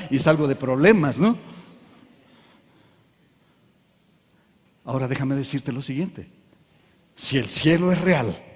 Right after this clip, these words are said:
entonces el infierno también es real.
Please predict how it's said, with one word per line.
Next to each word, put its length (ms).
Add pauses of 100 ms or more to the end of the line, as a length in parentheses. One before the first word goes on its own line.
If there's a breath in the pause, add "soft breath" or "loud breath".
(1400)
entonces 400
el 120
infierno 420 (1000)
también 460
es 140
real. 500